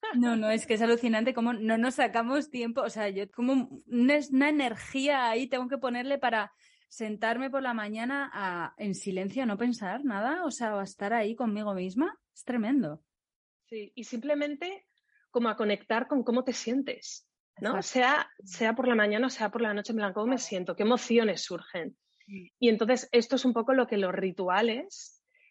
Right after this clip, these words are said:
Speaker 2: nos, nos vuelven a traer a nuestra vida, ¿no? Esos momentos de, esos espacios sagrados de conexión con nosotras mismas, que de ahí le puedes incluir, pues, lo que tú quieras, ¿no? Sea una gema,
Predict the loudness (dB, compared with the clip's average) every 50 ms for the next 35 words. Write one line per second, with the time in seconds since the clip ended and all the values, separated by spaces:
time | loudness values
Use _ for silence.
0 | -6 2 6 8 8 8 8 4 2 0 0 2 4 6 6 6 6 6 6 6
1 | 8 8 8 8 6 6 6 4 4 4 4 4 2 0 -2 -6 -8 -6 -2 0
2 | 0 0 -2 -2 -6 -6 -8 -8 -6 -6 -6 -2 -2 0 2 2 2 2 2 0
3 | -2 -2 -2 0 0 0 0 0 0 -2 -4 _ _ _ _ _ -2 0 2 2
4 | 2 2 0 0 2 2 2 2 2 2 2 4 4 4 2 -2 -6 -8 -12 _
5 | _ -14 -8 -6 -2 0 2 4 4 4 4 4 4 2 2 0 -2 -4 -4 -6
6 | -4 -2 -2 -2 -2 -2 -2 -4 -4 -6 -8 -4 -2 -2 -2 -2 2 4 4 4
7 | 4 2 -2 -14 _ _ _ _ _ _ 2 4 4 6 6 6 8 8 6 6
8 | 6 4 4 4 4 4 6 6 6 6 4 0 2 2 2 2 2 0 -2 _
9 | _ _ -10 -10 -8 -8 -8 -6 -4 -4 -4 -4 -6 -10 -4 0 2 4 4 4
10 | 2 0 -4 -6 -6 -6 -4 -2 0 2 2 2 2 2 0 0 0 2 4 4
11 | 4 2 0